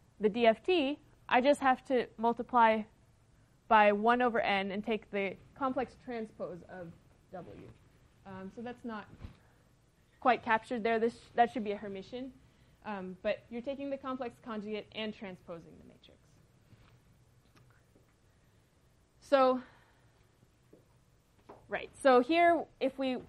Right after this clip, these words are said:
write out x equals one over n times W n, uh, star times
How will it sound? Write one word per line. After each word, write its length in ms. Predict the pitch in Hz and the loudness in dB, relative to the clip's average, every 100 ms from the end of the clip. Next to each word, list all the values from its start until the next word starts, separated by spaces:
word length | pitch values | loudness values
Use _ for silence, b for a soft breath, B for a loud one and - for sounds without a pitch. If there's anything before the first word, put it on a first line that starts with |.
| - | 0
write 240 | 233 262 | 4 6
out 160 | 240 214 | 4 4
x 260 | 226 254 - | 2 0 -2
equals 540 | 247 240 226 214 208 | -10 -4 0 2 0
one 140 | 214 226 | -2 -2
over 180 | 226 - | -2 -4
n 260 | 196 196 | -6 -8
times 380 | 196 202 185 190 - | -8 -8 -6 -8 -6
W 280 | 208 208 202 | -4 -4 -4
n, 320 | 196 190 185 180 _ _ _ _ _ _ _ _ _ _ - | -6 -6 -8 -14 _ _ _ _ _ _ _ _ _ _ -4
uh, 380 | 196 170 160 156 - | 0 0 0 -4 -12
star 440 | - 226 202 190 180 - | 0 4 6 4 -2 -6
times 440 | 214 202 190 - | -6 -4 -6 -12